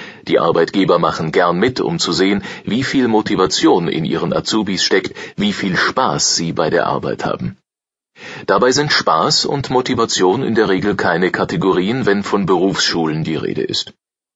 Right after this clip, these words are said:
Diese Schulen sind der zweite, meist übersehene Teil des dualen Systems beruflicher Bildung. Über den ersten Teil, die Lehrbetriebe, wird mit Ehrfurcht gesprochen.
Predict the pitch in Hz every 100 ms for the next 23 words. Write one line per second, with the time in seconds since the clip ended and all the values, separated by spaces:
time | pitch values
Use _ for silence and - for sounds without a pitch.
0 | _ 80 80 90 104 98 90 87 85 80
1 | - 80 - 90 78 80 - 120 113 90
2 | 87 - - - 95 90 98 113 120 85
3 | 80 - 87 85 104 123 - 101 - 87
4 | 101 101 90 80 - 85 82 - 82 76
5 | 78 - - - - 58 - - - _
6 | _ _ _ _ _ - 185 185 190 -
7 | 170 - 143 - 55 57 - 65 69 90
8 | 90 95 - 107 95 139 - - 98 104
9 | - 90 - 104 101 - 82 76 - 87
10 | 78 69 - -